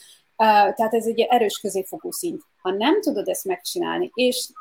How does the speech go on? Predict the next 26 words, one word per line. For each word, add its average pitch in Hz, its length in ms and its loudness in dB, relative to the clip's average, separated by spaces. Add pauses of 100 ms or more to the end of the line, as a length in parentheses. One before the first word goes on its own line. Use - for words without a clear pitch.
(240)
és 202 320 0
egyébként 208 520 -2
meg 190 100 0
nem 220 180 -2
tudod 175 260 -6
kiváltani 165 760 -2
ezt - 160 -12
a 170 40 -8
nyelvvizsgát, 180 640 -4
amit 190 180 -4
csak - 140 -8
akkor 196 260 -2
tudsz, 185 200 -8
hogyha - 240 -16
kanadai, 185 520 -2
meg 180 220 -4
angol, 190 380 -2
egyéb 180 260 -4
angol 185 260 -2
száz - 320 -8
ország 170 380 -8
állampolgára 170 760 -4
vagy, 180 200 -2
és - 160 -8
tudod 180 260 -8
bizonyítani, 170 600 -6